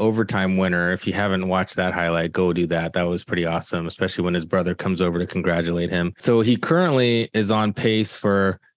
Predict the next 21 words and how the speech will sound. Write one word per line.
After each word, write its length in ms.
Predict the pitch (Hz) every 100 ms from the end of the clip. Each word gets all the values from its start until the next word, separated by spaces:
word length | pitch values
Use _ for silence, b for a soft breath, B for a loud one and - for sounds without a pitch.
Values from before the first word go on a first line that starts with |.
| _ _ _ -
point 160 | 139 156
per 100 | 131
game 300 | 131 139 98
in 60 |
the 60 | 95
N 80 | 104
H 200 | 101 -
L 80 | 92
level. 280 | 107 85 -
I 140 | 131
assume 300 | 135 - 113
he's 200 | 101 87
just 160 | 92 -
gonna 120 | 87
continue 460 | - 87 123 98
that, 300 | 80 69 50
Pete. 260 | - 87 71
So, 280 | - 85 78
uh, 260 | 67 58 -
you 80 | -
know, 240 | 95 78